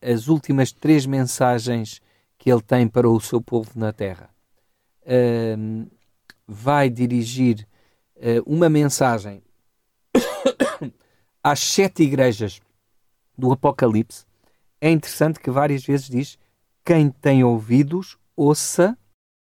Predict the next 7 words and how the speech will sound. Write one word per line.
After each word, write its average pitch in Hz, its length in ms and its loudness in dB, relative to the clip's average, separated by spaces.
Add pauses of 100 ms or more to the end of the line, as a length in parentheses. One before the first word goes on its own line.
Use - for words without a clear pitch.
(560)
o 139 100 0
que - 200 0
o - 20 4
Espírito 139 640 -4 (400)
diz 113 420 -4 (420)
às 113 220 -6
igrejas." - 280 -20